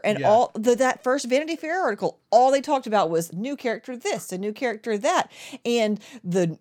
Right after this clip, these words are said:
Speaker 1: characters that you do know are gonna be so different. Which honestly hasn't proven to be the case for the show,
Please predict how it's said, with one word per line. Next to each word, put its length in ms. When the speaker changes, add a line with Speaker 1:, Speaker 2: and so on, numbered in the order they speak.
Speaker 1:
characters 440
that 120
you 160
do 240
know 140
are 100
gonna 180
be 160
so 640
different. 640
Which 280
honestly 540
hasn't 500
proven 420
to 80
be 140
the 100
case 500
for 160
the 100
show, 420